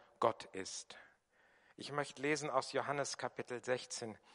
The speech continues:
die Verse dreizehn und vierzehn. Da spricht Jesus schon ab Vers eins vom Heiligen Geist, den er senden wird, wenn er weggegangen ist, wenn er zum Vater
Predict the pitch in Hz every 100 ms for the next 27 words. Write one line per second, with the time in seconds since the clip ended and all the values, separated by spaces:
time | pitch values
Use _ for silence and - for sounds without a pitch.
0 | - - - 113 - 123 120 131 - 120
1 | 139 - 143 117 117 - 117 - - 95
2 | - _ - 104 95 _ _ _ _ _
3 | _ 113 123 - 165 156 - 139 139 131
4 | - - - - - - - - _ -
5 | - 131 120 131 - - 131 123 - 139
6 | 127 113 - 127 120 127 123 123 123 117
7 | 123 135 - 120 120 113 113 127 127 131
8 | 117 135 147 - - - - - - -
9 | _ _ _ - 135 135 117 127 131 139
10 | 107 135 - 127 110 120 110 113 120 -
11 | 120 120 - 120 - 120 127 127